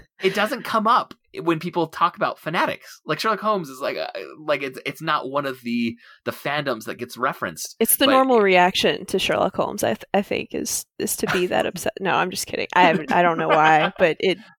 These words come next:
Speaker 2: it is true. I mean, and we're, we're creating a new generation of those fans too, I think.
Speaker 1: Oh yeah, with the, with,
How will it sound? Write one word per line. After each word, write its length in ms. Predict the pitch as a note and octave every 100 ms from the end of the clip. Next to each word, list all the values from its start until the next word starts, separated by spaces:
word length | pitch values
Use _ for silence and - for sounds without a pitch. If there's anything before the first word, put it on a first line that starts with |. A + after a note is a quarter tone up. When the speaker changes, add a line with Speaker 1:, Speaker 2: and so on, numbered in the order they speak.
| -
Speaker 2:
it 120 | F3+
is 240 | G3+ A3 -
true. 480 | - A3+ F#3 F3+ F#3+
I 80 | F#3+
mean, 460 | F3+ F3 F3+ A3+ B3+ -
and 200 | F#3+ F3
we're, 300 | F3 E3+ F3
we're 180 | - F3+
creating 420 | - A3 F#3 F3
a 40 | E3
new 520 | D#3+ E3 E3 F3+ G3 - _ _ _
generation 640 | A3 F3+ F3+ - - D#3+
of 100 | D#3
those 420 | D#3 - E3+ G3 -
fans 480 | - - G3 -
too, 220 | - F3+ -
I 120 | G#3
think. 420 | - - G#3+ - _ _ _ _ _ _ -
Speaker 1:
Oh 140 | E3+
yeah, 160 | F#3 C#3
with 160 | F#2+
the, 140 | - F2+
with, 260 | A#2 A2+